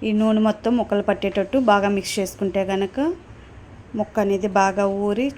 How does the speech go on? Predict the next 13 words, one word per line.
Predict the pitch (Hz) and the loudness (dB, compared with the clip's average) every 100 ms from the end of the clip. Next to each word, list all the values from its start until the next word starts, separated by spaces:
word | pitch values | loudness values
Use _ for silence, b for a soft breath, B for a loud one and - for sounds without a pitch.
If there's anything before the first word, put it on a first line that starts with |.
| - | -4
మంచి | 196 185 - | -4 -4 -4
టేస్ట్ | 202 196 - - | -4 -2 -4 -4
వస్తుంది. | 185 - 185 180 190 277 339 - - - - - - - - - - - _ _ _ _ _ - - | -4 -2 -2 0 2 2 2 -2 -18 -20 -20 -20 -20 -20 -20 -20 -20 -20 _ _ _ _ _ -18 -4
ఈ | 247 | 4
దోస | 226 226 226 247 | 6 6 6 6
ఆవకాయ | 233 233 233 226 247 | 6 6 2 2 2
one | 233 214 | 2 2
or | 220 214 | 0 2
two | 220 | 0
months | 214 208 214 226 | 4 4 4 0
కూడా | 214 208 | 2 4
ఉంటుందండి. | 208 202 196 190 185 190 214 247 - | 4 2 0 0 0 2 2 2 0
ఇది | - 220 208 214 208 208 | -4 -4 -2 0 2 2